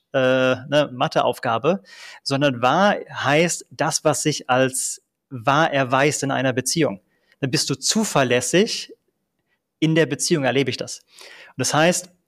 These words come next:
ähm, wahr ist vielmehr, wenn Jesus davon spricht oder auch die Bibel im Alten Testament, eine Beziehungsdimension. Äh, nicht eine definitorische Definition.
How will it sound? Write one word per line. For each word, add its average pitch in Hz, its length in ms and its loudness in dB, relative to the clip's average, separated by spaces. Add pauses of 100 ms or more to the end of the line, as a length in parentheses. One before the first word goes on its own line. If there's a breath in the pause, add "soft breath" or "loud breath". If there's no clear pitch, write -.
(600)
ähm, 139 420 2
wahr 135 280 2
ist 160 120 2
vielmehr, 147 880 0
wenn 127 180 -2
Jesus 175 260 2
davon 123 280 -4
spricht 196 320 -4
oder 123 240 2
auch 123 340 -4
die 127 40 -6
Bibel 139 240 2
im 120 40 -6
Alten 151 240 2
Testament, 131 600 -2 (340 loud breath)
eine 131 80 0
Beziehungsdimension. 123 1080 0 (960)
Äh, 120 240 0
nicht 165 240 0
eine 143 760 2 (1080)
definitorische 160 720 2
Definition. 113 640 -6